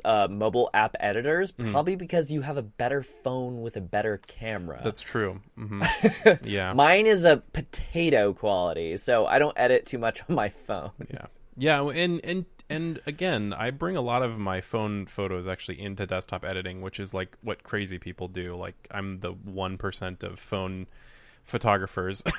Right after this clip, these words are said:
Speaker 2: <laughs> but, um, I still do mobile editing quite a bit. And one example of this, um, which is limited, but I have used it, is,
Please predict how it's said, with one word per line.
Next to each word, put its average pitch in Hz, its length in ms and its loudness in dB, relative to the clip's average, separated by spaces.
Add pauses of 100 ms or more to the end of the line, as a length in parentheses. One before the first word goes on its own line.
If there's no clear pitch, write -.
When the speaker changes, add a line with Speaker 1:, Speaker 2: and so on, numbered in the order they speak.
Speaker 2:
<laughs> - 140 -2
but, 127 600 2
um, 104 360 -2
I 156 80 2
still 311 320 -2
do 180 420 0
mobile 151 320 2
editing 117 480 0
quite 98 260 -2
a 92 40 -4
bit. 85 180 -10
And 110 200 -4 (340)
one 208 280 4
example 107 480 0
of 92 200 -4
this, 92 320 -4 (340)
um, 95 420 -2
which 113 180 -4
is 107 120 -2
limited, 101 580 -2
but 104 160 -6
I 101 120 -2
have 143 360 -8
used 123 300 -6
it, 95 240 -10
is, 95 400 -6